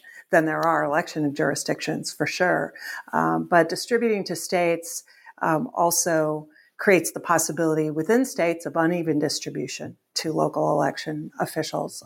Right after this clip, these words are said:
um, or local election offices. Um, state, state offices may be involved in maintaining voter registration databases, but they don't actually conduct elections. The elections are conducted locally at the county level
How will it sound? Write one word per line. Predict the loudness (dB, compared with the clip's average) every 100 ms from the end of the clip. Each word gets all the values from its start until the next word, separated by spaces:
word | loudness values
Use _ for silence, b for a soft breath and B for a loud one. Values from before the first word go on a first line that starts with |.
| 0
um, | 0 0
or | -2 0
local | 0 0 2
election | 2 0 -2
offices. | 2 2 0 -4 -4 -6 B B B B B
Um, | 2 2 2
state, | -2 4 6 4 -2
state | -8 0 2
offices | 4 2 -2 -2 -2 0
may | 0
be | 2
involved | 2 4 4 4
in | 0
maintaining | 0 0 2 2 2
voter | 2 2 2
registration | 0 -2 2 2 2 0
databases, | 0 0 0 0 -2 -4 -4 b b b -6
but | 0
they | 2
don't | 2
actually | 2 0 -2 -4
conduct | -2 0 4 4 4
elections. | 0 2 0 -2 -14 -16 -20 -20 _ _ _ _ _ _ _ _
The | -2
elections | 2 2 0 -2
are | -2
conducted | 0 2 2 4 0 0 -8 _ -10
locally | 2 2 4 0 0 0 0
at | -2
the | -4
county | 0 2 2 2
level | 0 2 -2 -4